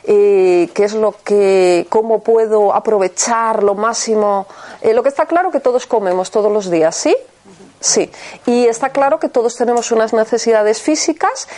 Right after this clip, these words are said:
que cubrimos con los alimentos, ¿sí? Que comemos para tener energía, porque ga-, a lo largo del día, según, según, eh, la actividad que tengamos, eh, tenemos un desgaste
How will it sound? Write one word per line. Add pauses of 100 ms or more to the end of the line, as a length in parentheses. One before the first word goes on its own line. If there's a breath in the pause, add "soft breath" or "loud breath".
(120)
que
cubrimos
con (420)
los
alimentos,
¿sí? (600 loud breath)
Que
comemos
para
tener
energía, (140)
porque
ga-, (160)
a
lo
largo
del
día,
según, (140)
según,
eh,
la
actividad
que
tengamos, (400 loud breath)
eh,
tenemos
un
desgaste